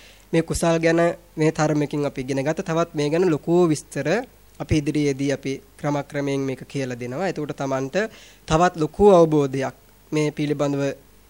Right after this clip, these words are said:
ඇති වේවි. ඉතින් ඒ නිසා ඒ හැම එක්කින්ම අපි බලාපොරොත්තු වෙන්නේ අකුසල් දුරු කරලා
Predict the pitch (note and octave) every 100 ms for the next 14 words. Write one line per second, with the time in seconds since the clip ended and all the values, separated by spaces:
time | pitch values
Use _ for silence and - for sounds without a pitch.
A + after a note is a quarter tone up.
0 | _ D3+ - C#3+ C#3 C3+ F3 F#3+ D#3 C#3+
1 | C#3 C3+ - F3 F3 D#3 D3+ D#3 D#3 F3
2 | F#3 F3 - D#3+ D3+ D3 C#3+ C#3 C#3 C3+
3 | C#3 C3 - C3+ C3 C3 E3+ A#3+ - -
4 | - - - D3 F#3 F3+ D#3+ C#3+ D3+ C#3+
5 | C#3+ C#3+ C#3 D3